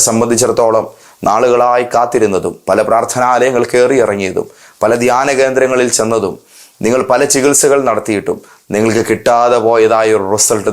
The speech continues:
ദൈവം ഇന്ന് നിങ്ങളുടെ വീട്ടിൽ ചെയ്യുകയാണ്. നിങ്ങളുടെ ഭവനത്തിൻ്റെ അകത്തെ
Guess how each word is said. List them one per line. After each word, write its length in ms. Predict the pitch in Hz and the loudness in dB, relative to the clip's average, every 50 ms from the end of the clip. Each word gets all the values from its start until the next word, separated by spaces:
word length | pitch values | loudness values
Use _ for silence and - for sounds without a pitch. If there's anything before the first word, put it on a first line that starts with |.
| 101 | 0
ദൈവം 280 | 104 107 117 113 113 107 107 | 0 0 0 -2 -2 -2 -2
ഇന്ന് 120 | 101 104 101 | -2 -2 -2
നിങ്ങളുടെ 220 | 101 95 95 95 92 95 | -2 -2 -2 0 0 -2
വീട്ടിൽ 200 | 92 92 92 92 - | -2 -2 -2 -2 0
ചെയ്യുകയാണ്. 600 | 90 87 85 87 82 76 67 65 57 57 60 60 50 50 - - - - - - - - - - - - - - - - | 0 0 2 2 0 0 0 0 0 0 -2 -4 -4 -6 -8 -12 -14 -18 -20 -20 -20 -20 -20 -20 -20 -20 -20 -10 -6 -4
നിങ്ങളുടെ 220 | 98 98 101 101 - | -2 -2 -2 -2 -2
ഭവനത്തിൻ്റെ 500 | 101 104 101 113 110 107 107 113 104 110 113 | -2 -2 0 0 -2 -2 -2 -2 0 0 0
അകത്തെ 280 | 107 113 113 110 120 | 0 0 -2 -2 -2